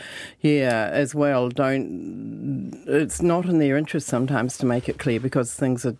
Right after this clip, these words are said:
often riskier than, than they at first seem. So, you know, there's a way to go on this financial education stuff, which is certainly happening a lot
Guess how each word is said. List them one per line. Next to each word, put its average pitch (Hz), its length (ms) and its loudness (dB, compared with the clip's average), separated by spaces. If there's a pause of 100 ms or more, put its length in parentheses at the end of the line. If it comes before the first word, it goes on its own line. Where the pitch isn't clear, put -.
(100)
often 123 280 0
riskier 127 420 -2
than, 123 260 -2 (520)
than 143 180 4
they 131 160 2
at - 120 -4
first 120 320 -4
seem. 120 380 0 (300)
So, 151 520 2 (560)
you 175 380 2
know, 185 60 4
there's 185 260 2
a 180 40 2
way 190 280 2
to 185 100 -2
go 170 340 2
on 131 180 2
this 127 220 -4
financial 135 480 0
education 131 600 0
stuff, 123 400 -2
which - 200 -2
is 139 140 0
certainly 254 460 0
happening 135 380 2
a 135 40 2
lot 160 400 0